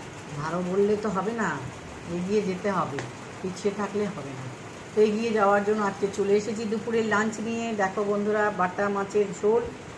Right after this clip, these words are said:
আলু আর ফুলকপি দিয়ে বাটা মাছের ভাজা আছে, সাথে করলা ভাজা আছে, শাক, এই লাল শাক আছে, গুলপির শাক, লাল শাক, আর আছে সজনে শাক।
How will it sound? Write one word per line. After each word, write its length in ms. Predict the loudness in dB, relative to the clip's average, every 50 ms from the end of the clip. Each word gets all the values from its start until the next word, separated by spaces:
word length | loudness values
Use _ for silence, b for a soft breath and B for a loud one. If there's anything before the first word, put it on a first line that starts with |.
| -14 -12 -6 -4
আলু 380 | -2 0 0 0 0 0 0 0
আর 180 | 0 0 -2 -2 -4 -4
ফুলকপি 480 | -4 -4 -4 -2 0 -2 -2 0 -2 -4 -4
দিয়ে 340 | -2 0 2 2 2 0 0 -2
বাটা 280 | -4 -4 -4 -2 -2 -2
মাছের 400 | -2 -2 -2 -2 -2 -2 -2 -2 -2 0
ভাজা 380 | 0 0 0 0 0 2 4 4 4 2 0 -2 -8 -12 -14 -14 -14 -14 -14 -14 -14 -14 -14 -14 -12 -8 -6 -6
আছে, 420 | -6 -6 -6 0 4 6 6 6
সাথে 440 | 4 2 0 0 -2 0 0 -2 -2 -2 0
করলা 360 | 0 2 4 4 4 4 4 2 0 0
ভাজা 460 | 0 -2 -2 -2 0 2 2 2 2 0 -2 -6
আছে, 260 | -6 -6 -6 -6 -6 -6 -4 0
শাক, 320 | 4 4 6 6 4 2 -2 -6 -10 -12 -14 -14 -12 -12 -12 -12 -12 -12 -14 -14 -14 -14 -14 -10 -2 2
এই 260 | 2 2 2 2 0 2 2
লাল 240 | 4 4 4 2 0 0 0
শাক 200 | 2 2 4 4
আছে, 480 | 2 2 0 0 2 4 4 4 2 0 -4 -10 -12 -14 -14 -14 -14 -14 -14 -14 -14 -14 -14 -14 -14 -14 -14 -14 -14 -12 -12 -12 -12 -10 -10 -10
গুলপির 460 | -8 -6 -4 -4 -4 -4 -4 -6 -4 -4 -2
শাক, 180 | 2 2 2 2 2
লাল 280 | 2 4 4 4 4 2 -2 -2
শাক, 220 | 0 0 0 0 -2 -6 -12 -16 -16 -16 -16 -14 -14 -14 -14 -14 -14 -14 -10 -8 -6
আর 140 | -4 -2 -2
আছে 240 | -2 -2 -2 -2 -2
সজনে 380 | -2 -2 -4 -4 -2 -4 -6
শাক। 200 | -6 -6 -8 -10